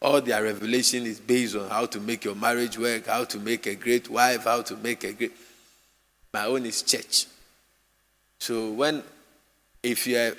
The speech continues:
a, a church worker here, you realize that pastor runs the church like everybody must be a pastor.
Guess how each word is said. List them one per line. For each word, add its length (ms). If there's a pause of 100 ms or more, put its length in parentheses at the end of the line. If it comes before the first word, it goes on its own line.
(100)
a, 280
a 220
church 320
worker 420
here, 440 (640)
you 260
realize 540
that 400 (1800)
pastor 480
runs 240
the 140
church 400
like 360
everybody 560
must 300
be 140
a 60
pastor. 400